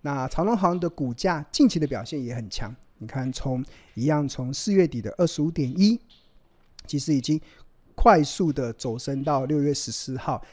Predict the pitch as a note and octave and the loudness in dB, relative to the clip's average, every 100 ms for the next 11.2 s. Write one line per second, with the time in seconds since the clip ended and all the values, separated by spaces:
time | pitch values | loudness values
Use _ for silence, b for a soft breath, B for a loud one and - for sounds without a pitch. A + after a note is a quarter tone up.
0 | B - D#3 D#3 D3+ D3 - E3 C3 A2+ | B -4 -2 0 0 -2 -2 -2 -2 -6
1 | A2+ - C3+ D3+ D#3 C3+ G#2+ D3+ D#3 A#2 | -8 -4 -4 2 2 0 -2 0 0 -2
2 | A2+ A#2+ C#3 C#3 - D3 C3 B2 b b | -4 -6 -6 -10 -8 -6 -6 -10 b b
3 | b _ - _ - C3 A2 - D3+ D3 | b _ -20 _ -8 -6 -6 -4 -2 0
4 | D#3+ C#3+ C3+ D3 C#3+ E3+ C3+ B2+ G#2 E3+ | 0 -2 -2 -4 -4 -6 -6 -8 2 6
5 | F#3+ B2 G2 b b b F3+ F3 E3 D#3 | 8 6 -4 b b b -4 -2 -2 -2
6 | D3+ - - - C#4+ A3 C3+ C#3+ E3+ - | -6 -10 -12 2 2 4 0 2 2 4
7 | A#3+ F3+ F3 F3 D#3+ C3+ - B2+ C3+ C#3 | 4 4 2 2 2 0 -2 -6 -4 -6
8 | D3 - A#2+ B2 - - C#3+ C3+ C3+ C3+ | -6 -6 -6 -6 -8 -4 0 0 -2 -4
9 | C3 B2 - C#3 - G#3+ F3 D3+ C#3+ - | -6 -6 -4 -2 0 0 0 -4 -6 -12
10 | b b b b D3+ C3+ _ B2 F#3 D#3+ | b b b b -8 -8 _ 4 4 4
11 | B2 | -2